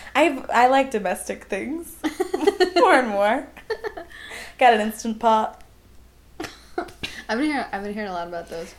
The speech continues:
Speaker 1: I used it once and I was overwhelmed by it 'cause you, like, uh, like, you have to turn it, like, the way it, like, is a pressure cooker, so, like, you keep, like, a valve <laughs> closed and then you, like, quick release it. <laughs> Like, a bunch of steam pops out.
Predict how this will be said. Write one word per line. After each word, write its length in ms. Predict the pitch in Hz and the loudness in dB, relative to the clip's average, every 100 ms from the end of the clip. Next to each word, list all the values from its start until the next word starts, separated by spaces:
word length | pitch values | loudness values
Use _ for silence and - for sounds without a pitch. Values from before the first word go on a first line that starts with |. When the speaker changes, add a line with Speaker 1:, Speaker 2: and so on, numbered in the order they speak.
| - | 2
Speaker 1:
I 180 | 220 226 | 6 6
used 260 | 226 220 | 4 0
it 80 | 220 | -4
once 280 | - 214 - | -6 -8 -8
and 80 | 185 | -4
I 260 | 185 175 | -4 -4
was 120 | 202 202 | -6 -6
overwhelmed 300 | 196 196 202 | -2 -2 2
by 120 | 196 | 0
it 100 | - | 0
'cause 100 | 220 | -8
you, 180 | 196 196 | -4 0
like, 260 | 175 170 | 0 0
uh, 360 | - - - - - _ - | -6 -4 -4 -6 -10 _ -10
like, 300 | 190 - - - - | -10 -10 -20 -20 -14
you 220 | 208 208 | -10 -10
have 140 | 202 | -10
to 120 | - 196 | -8 -8
turn 380 | - 196 196 | -6 -4 -2
it, 240 | 202 214 214 | 0 -2 -2
like, 180 | 196 196 | -2 0
the 100 | 202 | -2
way 280 | 190 190 202 | 2 4 4
it, 180 | - 175 | 2 0
like, 180 | 180 185 | -2 -2
is 100 | 196 | -8
a 60 | |
pressure 360 | 190 185 185 202 | -6 -6 -6 -8
cooker, 380 | 208 214 226 214 | -6 -4 -4 -6
so, 200 | 214 185 | -4 -2
like, 200 | 180 175 - - - | -2 -6 -12 -20 -12
you 100 | 220 | -10
keep, 260 | 202 214 202 | -6 -4 -2
like, 140 | 190 | 0
a 80 | 190 | 0
valve 560 | 180 165 170 180 202 220 - | 0 0 2 2 0 -4 -12
<laughs> 920 | - - - 285 - - - - - | -12 -12 -8 -8 -8 -20 -18 -18 -10
closed 360 | - 226 214 220 | 4 8 8 6
and 140 | 214 214 | 0 2
then 140 | 196 | 0
you, 160 | 196 190 | -2 0
like, 220 | 175 170 | 0 2
quick 260 | - 220 233 | 4 4 2
release 380 | 190 185 214 | -2 -4 -2
it. 260 | 247 254 254 - | 0 0 -2 -8
<laughs> 40 | - - - | -20 -20 -6
Like, 120 | 302 - | -6 -2
a 40 | - | 2
bunch 220 | 240 254 | 2 2
of 100 | 226 | -8
steam 500 | - - 208 196 240 | -10 -12 -8 -6 -2
pops 320 | 233 254 254 | 0 0 2
out. 240 | 285 320 | 2 2